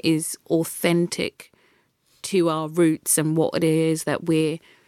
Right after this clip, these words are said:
trying to achieve as a community and an organisation.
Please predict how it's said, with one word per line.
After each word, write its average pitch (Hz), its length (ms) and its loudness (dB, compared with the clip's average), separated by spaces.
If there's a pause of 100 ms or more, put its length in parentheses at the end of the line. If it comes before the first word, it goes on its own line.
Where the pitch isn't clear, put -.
(120)
trying 165 360 2
to 151 300 0
achieve 160 600 2 (100)
as 151 360 -6 (500)
a 160 160 6
community 165 800 0
and 151 80 -2
an 156 100 -2
organisation. 156 960 -4